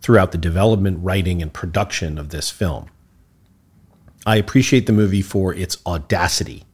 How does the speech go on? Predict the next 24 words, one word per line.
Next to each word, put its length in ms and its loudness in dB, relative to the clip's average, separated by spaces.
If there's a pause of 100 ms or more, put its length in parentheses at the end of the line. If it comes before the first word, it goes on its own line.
(800)
not 180 4
because 300 4
the 100 4
things 320 4
attempted 460 2
on 180 0
screen 640 4 (340)
had 160 0
never 200 2
been 220 -2
done 200 8
before, 560 -2 (320)
or 240 2
because 680 0
they 180 -2
are 140 -4
so 360 2
ostentatious 920 0
or 120 -10
showy 640 0 (680)
or 120 4
demonstrative 1000 2
of 460 -6 (1000)
obvious 840 2